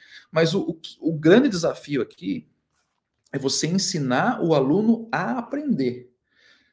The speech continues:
E, porque muitas vezes a gente não sabe como aprender.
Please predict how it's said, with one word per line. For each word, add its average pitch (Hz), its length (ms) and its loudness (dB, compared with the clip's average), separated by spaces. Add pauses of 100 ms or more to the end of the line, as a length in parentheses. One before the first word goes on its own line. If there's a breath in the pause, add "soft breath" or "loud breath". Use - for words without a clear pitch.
(220 soft breath)
E, 120 520 -2
porque 160 420 -6 (320)
muitas 196 480 6
vezes 127 680 -4 (120)
a 135 100 0
gente 170 260 0
não 214 160 4
sabe 208 560 -2 (140)
como 208 420 2
aprender. 233 680 -2